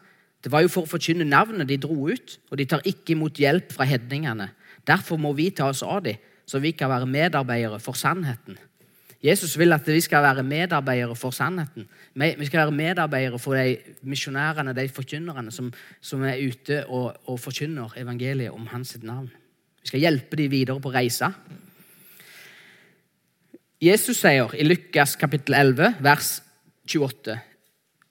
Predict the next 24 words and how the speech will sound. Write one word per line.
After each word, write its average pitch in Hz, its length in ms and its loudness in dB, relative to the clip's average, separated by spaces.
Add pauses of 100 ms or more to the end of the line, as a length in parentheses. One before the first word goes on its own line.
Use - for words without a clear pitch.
(120)
Men 147 140 0
Jesus 160 340 2
svarte: 117 520 -4 (180)
"Si 190 320 2
heller, 156 400 4 (140)
salige 143 580 4
er 147 80 4
de 139 300 0
som 131 200 -6
hører 127 460 -4
Guds 131 320 -8
ord 151 240 -6 (180)
og 120 140 -10
tar 123 160 -6
vare 120 320 -8
på 120 180 -12
det." - 80 -12 (920)
Vi 151 80 0
samles 165 400 4
til 180 100 -2
møte 165 320 -2
for 135 220 -6
å 131 60 -2
høre 131 420 0